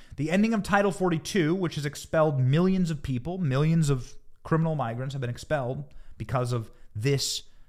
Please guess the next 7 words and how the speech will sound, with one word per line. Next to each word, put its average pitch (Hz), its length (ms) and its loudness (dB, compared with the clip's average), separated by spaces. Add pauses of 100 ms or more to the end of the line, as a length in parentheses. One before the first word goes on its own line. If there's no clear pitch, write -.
(680)
Title 160 280 4
forty-two, 143 560 -2
which 165 240 -4
is, 120 440 -4 (360)
uh, 104 360 -2
consistent 165 840 -4 (420)
with 131 520 0